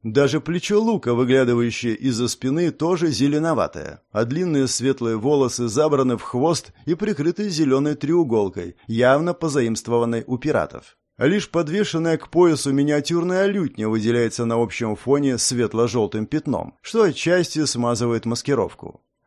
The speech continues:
Лук за время похода он почти не использует. Главный недостаток этого оружия — конечный боезапас. Стрелы приходится экономить. Тем более, что для рядовых стычек вполне хватает черепов и их железок.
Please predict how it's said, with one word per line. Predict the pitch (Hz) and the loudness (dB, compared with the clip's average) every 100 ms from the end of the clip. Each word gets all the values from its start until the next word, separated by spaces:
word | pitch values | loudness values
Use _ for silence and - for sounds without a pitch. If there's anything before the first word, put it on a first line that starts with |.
| _ | _
Лук | - 139 226 214 | -2 2 2 2
за | 160 185 | 4 4
время | 160 185 160 | 4 4 2
похода | 143 123 143 156 | 0 0 2 4
он | 151 139 139 | 4 4 2
почти | 139 131 - 123 | 0 -2 0 0
не | 135 | 2
использует. | 151 - 160 104 82 62 - _ | 0 0 0 0 -4 -12 -20 _
Главный | 110 117 139 127 120 | -4 2 4 4 2
недостаток | 113 107 107 147 156 147 127 | 0 -2 -2 -2 -2 -2 -4
этого | 120 110 104 107 | -2 0 0 0
оружия — | 123 143 123 120 | 0 0 2 2
конечный | - 175 190 147 - 117 | 0 0 2 0 -2 -4
боезапас. | 110 135 135 156 - 78 - - - | 2 2 2 0 -4 -6 -8 -18 -10
Стрелы | - 139 123 127 156 | -6 0 2 2 0
приходится | 185 180 120 107 110 131 113 | -2 -2 -2 -4 -4 -4 -6
экономить. | 120 147 110 78 76 - _ _ | -2 -2 -2 -6 -14 -20 _ _
Тем | - 139 | -2 2
более, | 135 131 120 | 4 6 4
что | 117 120 | -2 -6
для | 107 117 110 | -2 0 2
рядовых | 101 123 120 120 117 - | 2 0 2 2 0 -2
стычек | 170 175 135 123 | -2 -2 -2 -2
вполне | - 180 226 | 2 2 2
хватает | 202 139 139 156 143 | 0 0 2 2 2
черепов | - 135 117 - 143 139 - | -2 0 0 0 0 0 -4
и | - 131 | -4 0
их | 123 | 0
железок. | 107 156 147 98 76 - | 0 0 0 -2 -6 -16